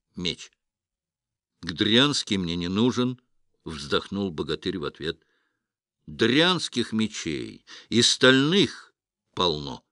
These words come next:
А мне опять надо воевать мироеда". "Всем надо", —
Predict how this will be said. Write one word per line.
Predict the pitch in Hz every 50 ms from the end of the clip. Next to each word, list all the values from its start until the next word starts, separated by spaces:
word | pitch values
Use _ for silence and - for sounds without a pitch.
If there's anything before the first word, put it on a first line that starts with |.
| _ _ _ _ _ _ _ _ _ _ _ _ _ _ _ _ _ - - - -
А | - 92 113
мне | 123 139 160 175
опять | 170 - 139 139 156 156
надо | 139 143 151 156 156
воевать | 143 147 143 135 123 131 147 139 -
мироеда". | 156 151 147 151 160 147 104 92 90 82 67 92 92 87 82 - _ _ _ _ _ _ _ _ _ _ _ _ _ _ _ _ _ _ _ _ _ _
"Всем | _ - - - - 185 190 165 120
надо", — | 98 95 87 80 80 80 80